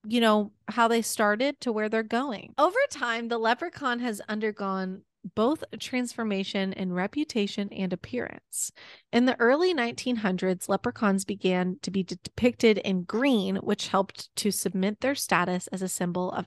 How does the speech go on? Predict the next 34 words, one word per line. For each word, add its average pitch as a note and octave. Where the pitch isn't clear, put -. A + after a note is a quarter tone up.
Irish F3
pride F3
and F3
celebration. F#3+
With B3+
this G4
change, G#3
the G#3
once G#3
negative G#3+
stereotype F#3
of F3+
greediness F#3+
associated F3+
with F3+
the F3+
pot F3
of G3
gold F3
has G#3
given D#4
way F3+
to -
more A3
lighthearted B3
and A#3+
playful G3+
image F3+
of F3+
a F#3+
grinning D4
and C4
mischievous A3
fellow. -